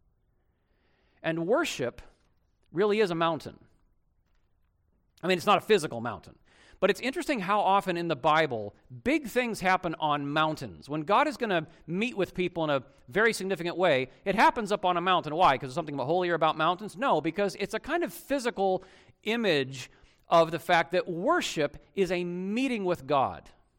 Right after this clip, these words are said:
It's a place where heaven and earth meet together in friendship. It's actually a kind of friendship ritual between God in heaven and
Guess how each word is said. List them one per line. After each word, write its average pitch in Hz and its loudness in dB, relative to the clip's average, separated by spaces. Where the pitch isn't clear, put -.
It's 220 0
a 247 2
place 302 0
where 196 0
heaven 269 0
and 202 -2
earth 170 0
meet 185 -6
together 147 2
in 135 -6
friendship. - -6
It's 185 -6
actually 320 0
a 226 -8
kind 233 -2
of - -4
friendship 208 -4
ritual 123 -6
between 151 -6
God 202 6
in 165 -2
heaven 170 2
and 127 -4